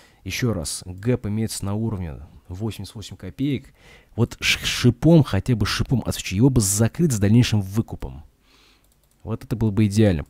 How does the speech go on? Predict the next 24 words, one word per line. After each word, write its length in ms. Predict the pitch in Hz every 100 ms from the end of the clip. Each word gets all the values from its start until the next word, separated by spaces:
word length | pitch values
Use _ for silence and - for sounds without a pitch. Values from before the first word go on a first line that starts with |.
| -
Почему? 280 | - 120 135
Потому 280 | - 101 104
что 120 | -
впереди 640 | - 117 110 110 123 131
имеется 380 | 101 101 95 -
гэп 480 | 92 110 160 - -
на 160 | 92 90
уровне, 520 | 110 127 110 110 - - - _ _ _ _ _ -
ну, 120 | 135
короче, 400 | 123 110 120 -
на 120 | 104
уровне 260 | 123 110 104
один 360 | 95 98 117
ноль 140 | 107 95
три. 280 | - 92 -
Во-, 220 | 80 50
вот, 420 | 87 95 - - _ _ _ _
диапазон, 500 | 92 101 98 98 87
да, 100 | 101
вот 200 | 107 90
этот 160 | 82 80
гэп. 240 | 71 - - _ _ _ _ _ _ _ _
И 100 |
вот 60 | 95